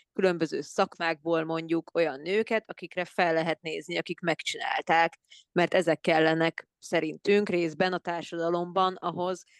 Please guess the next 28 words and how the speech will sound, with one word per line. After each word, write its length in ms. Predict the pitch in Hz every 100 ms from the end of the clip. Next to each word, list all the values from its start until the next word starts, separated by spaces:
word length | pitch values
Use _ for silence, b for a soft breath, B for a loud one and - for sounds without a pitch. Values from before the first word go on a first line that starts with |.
| _
hogy 140 | 175
ezt 140 | 170 -
mások 380 | 190 175 262 151
is 120 | -
megmerjék 540 | 160 151 156 151 143
majd 220 | 160 156
utána 360 | - 151 143 151
csinálni, 480 | - 156 147 151 165
hogy 220 | 170 160
van 160 | 185 175
már 220 | 160 160
egy 140 | 160 -
példa. 500 | 170 151 143 147 135 b b -
És, 280 | 175 160 185
ö, 140 | 180
nekem 320 | 180 180 185
mondjuk 380 | 185 180 185 -
a, 400 | 175 170 170 170
a 240 | 170 -
jelenlegi 640 | 170 175 208 202 190 202 196
munkahelyemen 880 | 196 196 202 190 190 185 185 185 - 180 175
nagyon, 400 | 180 160 147 -
volt 220 | 170 156
egy 100 | 156
nagyon-nagyon 500 | 151 147 147 151 143
fontos, 680 | 151 - 147 _ 143 160 -
ö, 140 | 151 165
szereplő, 720 | - 143 - - 151 151